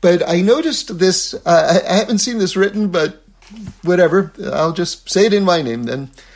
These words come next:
um, which is a, a, a hidden little kind of, like, um, theme, if you will, uh, which is,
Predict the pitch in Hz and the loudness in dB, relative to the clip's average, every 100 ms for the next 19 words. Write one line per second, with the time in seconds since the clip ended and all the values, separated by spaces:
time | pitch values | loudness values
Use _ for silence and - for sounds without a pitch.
0 | - - 143 143 139 139 - - 160 190 | -20 -4 2 2 0 -4 -8 -2 0 2
1 | 196 180 160 170 160 160 156 - - - | 0 0 -2 -2 0 0 0 -4 -20 -20
2 | - - 160 156 160 160 175 269 262 240 | -14 -2 0 0 0 -2 -2 -2 -2 0
3 | 226 - 180 196 196 185 170 - _ _ | -2 0 2 4 4 2 0 -6 _ _
4 | _ - 190 196 160 165 156 147 151 123 | _ 0 2 2 2 2 2 0 0 2
5 | 117 113 117 - _ _ _ - 262 233 | 2 -2 -10 -20 _ _ _ -4 0 0
6 | 117 104 _ - 160 156 127 143 262 - | 0 -8 _ -4 -2 -2 0 0 -2 -8
7 | _ _ _ _ - 151 147 143 139 135 | _ _ _ _ -4 2 4 4 2 -2
8 | _ _ _ 165 196 196 180 170 160 - | _ _ _ 0 2 2 0 0 -4 -10